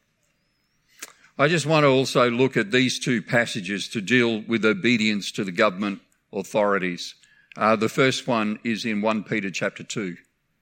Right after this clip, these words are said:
"Submit yourselves for the Lord's sake to every authority instituted amongst men,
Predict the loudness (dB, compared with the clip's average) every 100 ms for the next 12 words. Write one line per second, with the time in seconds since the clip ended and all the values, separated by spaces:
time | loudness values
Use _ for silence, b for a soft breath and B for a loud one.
0 | _ _ _ _ _ _ _ _ _ _
1 | _ _ _ -2 2 4 2 0 2 4
2 | 4 2 -4 0 4 6 4 2 0 2
3 | 2 0 -4 2 2 2 0 0 2 4
4 | 4 2 0 0 -2 -6 -4 0 0 2
5 | 0 2 0 -4 -2 0 -2